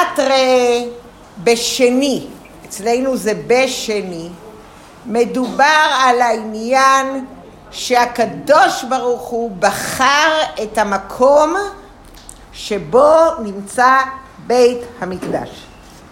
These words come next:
וזה הנושא. עכשיו למעשה הייתי, אני רוצה להקריא פ-, פרק י"ב,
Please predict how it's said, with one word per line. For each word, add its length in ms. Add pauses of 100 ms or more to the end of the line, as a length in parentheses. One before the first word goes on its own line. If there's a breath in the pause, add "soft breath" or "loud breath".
(120)
וזה 600
הנושא. 460 (400)
עכשיו 260
למעשה 720
הייתי, 380
אני 240
רוצה 300
להקריא 640 (1300)
פ-, 100 (180)
פרק 460
י"ב, 380